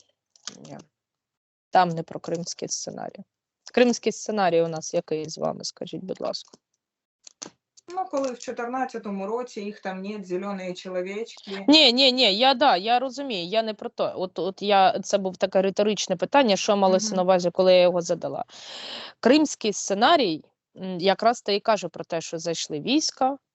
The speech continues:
Speaker 1: і там, да, і, і, і без єдиного пострілу була зайнята чужа
Speaker 2: Так.
Speaker 1: територія держави. З країни Балтії так не вийде.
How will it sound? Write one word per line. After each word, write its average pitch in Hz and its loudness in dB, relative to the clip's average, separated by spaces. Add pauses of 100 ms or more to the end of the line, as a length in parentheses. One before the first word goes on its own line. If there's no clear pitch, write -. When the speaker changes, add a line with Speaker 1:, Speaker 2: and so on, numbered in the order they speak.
(160)
Speaker 1:
і 180 0
там, 160 0
да, 240 6
і, 165 -4 (200)
і, 196 -10
і 185 -6
без 180 -6
єдиного 175 -2
пострілу 202 -2
була 170 4
зайнята 165 0 (100)
чужа 170 0
Speaker 2:
Так. - -2
Speaker 1:
територія 165 0
держави. 156 -6 (420)
З - -12
країни 190 4
Балтії 202 0
так - -6
не 208 -6
вийде. 196 -8